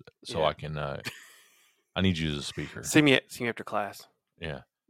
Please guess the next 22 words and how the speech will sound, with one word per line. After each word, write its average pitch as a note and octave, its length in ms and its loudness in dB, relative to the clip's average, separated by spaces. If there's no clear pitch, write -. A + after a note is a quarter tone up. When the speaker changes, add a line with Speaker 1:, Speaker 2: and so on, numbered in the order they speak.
Speaker 1:
Let's - 120 -6
go A#2 100 4
back G#2+ 200 10
to F2 100 -4
the, F2 240 2
to F#2+ 120 -2
the, D#2 300 -2
uh, C#2 320 -2
hearing D3+ 260 -2
aids. - 320 -12
Speaker 2:
Okay. G#2 300 -6
Speaker 1:
I'm - 80 -10
talking F#2 280 6
to F#2+ 40 0
this F#2 120 -4
guy, D2+ 280 6
older G2+ 240 6
gentleman, E2+ 540 -2
in F2+ 100 -10
really F#2 220 2
good F2 160 -2
shape. D#2 420 -2